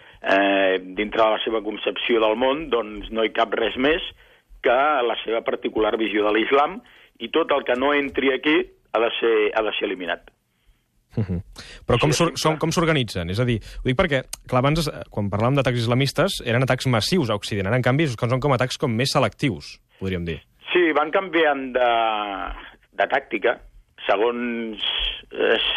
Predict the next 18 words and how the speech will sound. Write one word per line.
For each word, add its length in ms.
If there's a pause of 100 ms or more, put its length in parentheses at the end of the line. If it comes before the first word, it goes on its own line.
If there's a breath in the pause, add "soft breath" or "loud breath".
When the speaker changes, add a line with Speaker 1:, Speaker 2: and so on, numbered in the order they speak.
(100)
Speaker 1:
segons, 640
doncs, 320 (140)
des 160
de 100
necessitats 580
operatives 600 (380 loud breath)
fins 200
a 80
necessitats 560
propagandístiques. 840 (520 loud breath)
Eh, 560
no 160
oblidem 420
que 140
el, 920
el 160
terrorisme 580 (560 loud breath)
és, 260